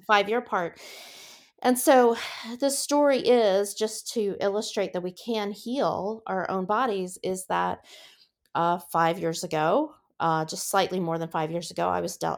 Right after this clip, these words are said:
diagnosed with melanoma. And, um, I'm, like I said, I'm kind of not a big fan of Western medicine, but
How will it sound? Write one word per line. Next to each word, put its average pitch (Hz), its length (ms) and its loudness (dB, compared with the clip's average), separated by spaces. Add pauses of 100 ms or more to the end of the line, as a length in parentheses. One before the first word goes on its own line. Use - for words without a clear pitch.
diagnosed 170 480 -4
with 170 140 -12
melanoma. 180 640 -4 (880)
And, 175 560 -2
um, 165 320 -2
I'm, 180 280 -2 (100)
like 165 200 -4
I 175 40 -6
said, 170 220 -2
I'm 165 140 -2
kind 180 280 -2
of 160 140 -4 (680)
not 214 280 4
a 202 60 6
big 190 160 -2
fan 196 460 -2 (140)
of 196 180 0
Western 190 380 -2
medicine, 220 580 -2
but 175 240 0